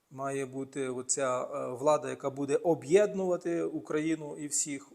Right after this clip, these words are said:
у-, в-, хто в Україні, я в тому числі і політичні сили, хоча зараз, ну, як на мене, не зовсім доречно говорити про якісь політичні сили, куди йде війна. Коли буде замороження війни, так, тоді можна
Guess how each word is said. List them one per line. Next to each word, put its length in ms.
у-, 240
в-, 80
хто 300
в 100
Україні, 600
я 140
в 100
тому 320
числі 400
і 40
політичні 840
сили, 340
хоча 300
зараз, 400
ну, 120
як 240
на 80
мене, 320
не 120
зовсім 480
доречно 580
говорити 340
про 120
якісь 220
політичні 560
сили, 240
куди 300
йде 240
війна. 320
Коли 240
буде 420
замороження 640
війни, 240
так, 280
тоді 180
можна 320